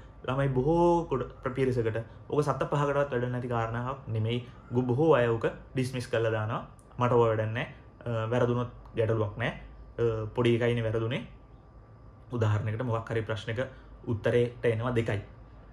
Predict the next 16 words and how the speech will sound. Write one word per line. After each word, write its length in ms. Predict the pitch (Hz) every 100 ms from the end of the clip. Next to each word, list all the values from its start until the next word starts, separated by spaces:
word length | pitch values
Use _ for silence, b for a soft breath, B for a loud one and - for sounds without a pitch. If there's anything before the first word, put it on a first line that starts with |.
| -
හැබැයි 260 | - 117 123
ඔයාට 200 | 113 113
එන්නේ 200 | 131 123
එක. 140 | 113 117 - - - - - -
හේතුව 340 | 120 113 139
ඔයා 280 | 165 123 127
මොනවා 300 | 120 110 113
හරි 140 | 117
තැනකදී 480 | 123 110 107 135 156 127
ඒක 140 | 110 151
දෙකෙන් 260 | 131 151
වැඩි 180 | 117 123
කරන්න 220 | 139 156
ඔයාට 120 | 156
අමතක 300 | 143 123 117
වෙලා. 200 | 107 -